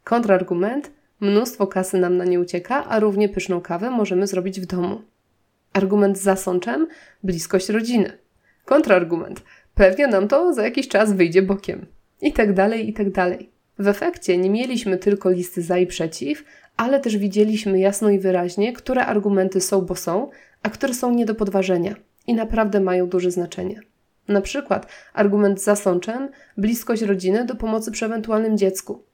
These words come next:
czy możliwość podrzucenia przed podróżą naszego psa do mojej mamy, co w ogóle jakkolwiek dalsze podróżowanie umożliwia, a czego nie mieliśmy jak obejść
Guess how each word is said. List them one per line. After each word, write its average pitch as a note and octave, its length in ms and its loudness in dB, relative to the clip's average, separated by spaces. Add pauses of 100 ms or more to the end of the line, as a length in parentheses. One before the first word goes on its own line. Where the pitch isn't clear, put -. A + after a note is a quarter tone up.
(120)
czy B3 140 -2
możliwość A3 540 0
podrzucenia G#3 540 -2
przed G3+ 200 -10
podróżą F#3+ 500 -4 (280)
naszego A#3 280 -4
psa B3 240 0
do G#3+ 80 0
mojej F#3 220 4
mamy, F3 360 -2 (220)
co - 160 -2
w A3 100 0
ogóle C#4+ 240 2
jakkolwiek G#3 600 0
dalsze G#3 300 -2
podróżowanie G3+ 640 0
umożliwia, A#3+ 580 -2 (300)
a A#3+ 80 -2
czego A3+ 200 0
nie A3+ 100 -2
mieliśmy A#3 480 -2
jak G3+ 220 0
obejść F3 500 -2